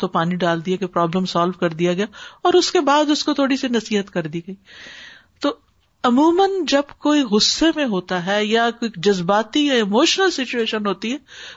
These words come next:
تو اس وقت lecture دینے سے پرہیز کریں، اس وقت بہت سمجھانے سے پرہیز کریں، اس وقت اپنا غصہ دکھانے سے پرہیز کریں، کیونکہ اس سے معاملہ حل نہیں ہوگا، اس سے situation اور بگڑے گی۔ آپ چاہ رہے ہیں اصلاح، تو اصلاح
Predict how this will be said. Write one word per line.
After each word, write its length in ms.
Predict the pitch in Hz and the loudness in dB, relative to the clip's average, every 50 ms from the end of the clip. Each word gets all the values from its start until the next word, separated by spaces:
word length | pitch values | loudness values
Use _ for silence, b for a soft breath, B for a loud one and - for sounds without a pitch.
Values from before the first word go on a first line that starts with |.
| B B | B B
تو 100 | - 285 | 0 0
اس 120 | - 330 | 2 2
وقت 120 | 311 277 | 2 2
lecture 320 | 247 220 220 - - 302 269 | 2 0 0 2 0 0 2
دینے 240 | 226 233 220 226 226 | 2 2 2 2 0
سے 120 | - 226 | 0 0
پرہیز 340 | - 196 175 175 165 165 - | -2 0 0 0 -2 -4 -6
کریں، 200 | - 156 - 180 - B B B B B B B B _ _ _ - | -12 -14 -14 -14 -18 B B B B B B B B _ _ _ -2
اس 180 | 285 - - 311 | -2 0 2 2
وقت 180 | 320 311 - 240 | 2 0 2 2
بہت 220 | 240 285 330 302 | 2 2 2 2
سمجھانے 500 | - 294 262 247 202 214 220 247 311 339 | 2 0 0 2 2 2 2 2 2 0
سے 120 | - 294 | 0 0
پرہیز 360 | 277 - 202 190 175 170 - - | -2 -2 0 0 0 -2 -2 -6
کریں، 200 | - 160 170 - B B B B B B B B | -8 -8 -8 -8 B B B B B B B B
اس 160 | 320 - - 359 | 0 2 2 2
وقت 220 | 359 359 - - - | 0 0 -4 -6 -4
اپنا 380 | 277 277 277 - 302 320 349 320 269 | -4 -4 -4 -4 -2 0 0 2 2
غصہ 260 | 294 - - 349 370 285 | 0 0 2 2 2 2
دکھانے 360 | 330 - - 277 269 262 294 269 | 0 -2 0 0 0 0 0 0
سے 120 | - 277 | 0 0
پرہیز 380 | - 247 208 208 214 202 - - | 0 2 2 2 2 0 0 -2
کریں، 200 | 190 170 170 170 B B B B B B B B | -4 -4 -4 -6 B B B B B B B B
کیونکہ 280 | 320 339 339 349 320 - | 0 2 2 2 0 2
اس 140 | 320 320 - | 2 0 2
سے 140 | - 339 330 269 | 2 2 2 2
معاملہ 340 | 247 240 247 254 294 302 294 233 262 | 4 2 2 2 2 2 2 4 4
حل 180 | 302 320 330 | 4 4 4
نہیں 200 | 349 359 349 320 | 4 4 2 4
ہوگا، 280 | 269 220 196 175 160 151 B B B B B B B B _ _ - | 2 2 2 2 -2 -4 B B B B B B B B _ _ -2
اس 100 | 302 - | 0 0
سے 180 | - - 294 262 | 2 2 2 2
situation 600 | - 254 240 226 - 247 254 247 - 277 277 277 - | 2 2 0 2 2 2 4 4 2 0 0 0 2
اور 240 | - 214 208 208 202 190 170 | 2 4 4 4 2 2 2
بگڑے 260 | 175 165 170 160 160 151 139 | 2 2 2 2 0 0 -2
گی۔ 140 | 143 151 147 - _ b b b b b b b b b b b b b _ _ _ _ _ - | -4 -10 -12 -12 _ b b b b b b b b b b b b b _ _ _ _ _ -2
آپ 260 | 202 214 247 269 - - | 0 0 0 -2 -2 0
چاہ 220 | - 285 302 320 | 2 4 4 4
رہے 180 | 330 349 359 349 | 4 4 2 2
ہیں 100 | 359 392 - | 0 0 0
اصلاح، 380 | 262 220 - 285 285 277 254 180 - B B B B B B B | 0 0 2 4 4 4 4 0 -2 B B B B B B B
تو 60 | 262 | -2
اصلاح 300 | 240 - 277 302 320 | -2 0 2 2 2